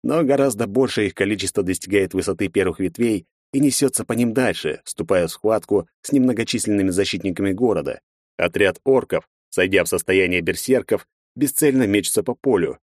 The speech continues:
Вот по дороге, словно ожившие восьмиметровые башни, бредут каменные великаны.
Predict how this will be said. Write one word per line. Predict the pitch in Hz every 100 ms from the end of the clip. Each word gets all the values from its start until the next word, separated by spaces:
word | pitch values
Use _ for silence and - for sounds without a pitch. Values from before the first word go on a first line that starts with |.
| _ _ _ _
Вот | 113 190 -
по | 110
дороге, | 101 123 127 95
словно | 82 - 104 95 90
ожившие | - 95 110 98 98 92
восьмиметровые | 90 98 98 90 98 92 87
башни, | 117 110 - 101
бредут | 85 98 92 -
каменные | 101 92 92 95
великаны. | 95 104 - 101 78